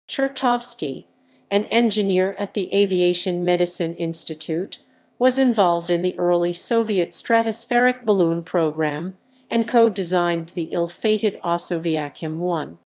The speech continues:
The first aircraft designed for crew wearing Chertovsky's pressure suits could have been a gigantic three hundred thousand cubic meters U S S R three balloon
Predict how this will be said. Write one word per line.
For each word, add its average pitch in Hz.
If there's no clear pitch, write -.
The 226
first -
aircraft 254
designed 175
for 202
crew 233
wearing 196
Chertovsky's 175
pressure 190
suits -
could 302
have 151
been 160
a 196
gigantic 196
three 214
hundred 220
thousand 180
cubic 254
meters 170
U 170
S 175
S 175
R 175
three 254
balloon 240